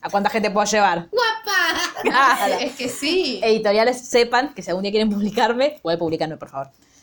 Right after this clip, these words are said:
Speaker 1: Eh, podemos
Speaker 3: Necesito sesenta invitados como
Speaker 1: Claro.
Speaker 3: mínimo.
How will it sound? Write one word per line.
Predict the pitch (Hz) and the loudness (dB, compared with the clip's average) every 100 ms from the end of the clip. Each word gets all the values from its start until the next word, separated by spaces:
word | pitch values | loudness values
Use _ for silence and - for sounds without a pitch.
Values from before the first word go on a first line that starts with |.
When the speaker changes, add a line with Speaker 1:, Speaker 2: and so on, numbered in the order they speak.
| 220 208 - | -20 -18 -4
Speaker 1:
Eh, | 202 185 175 170 | -2 0 0 0
podemos | 190 220 262 | 2 4 6
Speaker 3:
Necesito | - - 277 320 | 4 4 -2 -2
sesenta | 349 247 269 269 277 | -2 0 0 0 0
invitados | 247 247 233 240 247 | 0 2 0 0 -2
como | 240 | 0
Speaker 1:
Claro. | 226 190 | 2 2
Speaker 3:
mínimo. | 202 196 180 | 0 -4 -8